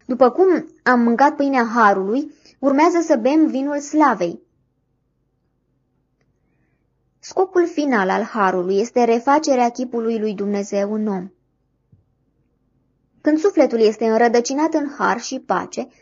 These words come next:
să nu se mai teamă de niciun rău, de nicio rătăcire.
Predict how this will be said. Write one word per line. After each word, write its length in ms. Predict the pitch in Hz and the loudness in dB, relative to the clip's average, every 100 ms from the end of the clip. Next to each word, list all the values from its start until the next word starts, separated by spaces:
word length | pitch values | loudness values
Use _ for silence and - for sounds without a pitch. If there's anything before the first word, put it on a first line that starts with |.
| _ | _
să 120 | - | -8
nu 100 | 359 | -4
se 140 | 226 202 | -4 -2
mai 180 | 190 185 | -2 -2
teamă 280 | 190 214 | -2 -2
de 100 | 190 | -2
niciun 380 | 185 196 202 202 | -2 -4 -4 -6
rău, 340 | 190 196 - - | -2 -2 -2 -12
de 180 | - 247 | -8 -2
nicio 280 | 311 311 254 | 0 0 -2
rătăcire. 680 | 233 220 214 202 185 208 | -2 -2 -6 -4 -6 -8